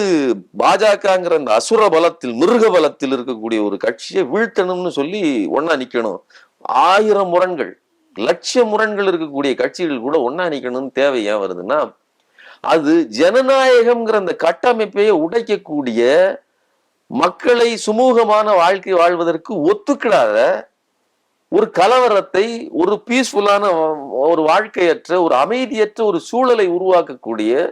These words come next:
ஒரு வன்முறை நிறைந்த கட்சியா இருக்குது. ஒரு வன்முறை நிறைந்த சித்தாந்தத்தை உள்வாக்கி கொண்டு வருகிறது. ஒரு இரத்த களரியை முன்கூட்டியே திணிக்கக்கூடிய ஒரு கட்சியா இருக்குது.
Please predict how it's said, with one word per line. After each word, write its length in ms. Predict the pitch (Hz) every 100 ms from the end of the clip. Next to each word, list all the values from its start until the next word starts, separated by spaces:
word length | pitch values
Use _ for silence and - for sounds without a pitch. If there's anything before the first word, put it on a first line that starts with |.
| - _ _ -
ஒரு 160 | 196 196
வன்முறை 460 | 160 190 247 247
நிறைந்த 400 | 233 220 226 226
கட்சியா 380 | 220 180 - 190
இருக்குது. 380 | 156 143 113 143 120 92 _ -
ஒரு 140 | 170 170
வன்முறை 400 | 160 226 254 240
நிறைந்த 520 | 220 220 226 233 233
சித்தாந்தத்தை 760 | 233 226 220 262 247 220 214
உள்வாக்கி 460 | 190 185 185 180 165
கொண்டு 240 | 160 147
வருகிறது. 800 | 131 117 107 101 98 135 117 90 _ _ -
ஒரு 160 | 170
இரத்த 320 | 175 220 269 262
களரியை 460 | 226 214 202 233
முன்கூட்டியே 580 | 190 208 214 220 180 220
திணிக்கக்கூடிய 840 | 220 226 254 - 226 190 196 202 196
ஒரு 120 | 170
கட்சியா 380 | 156 151 180 147
இருக்குது. 380 | 123 104 107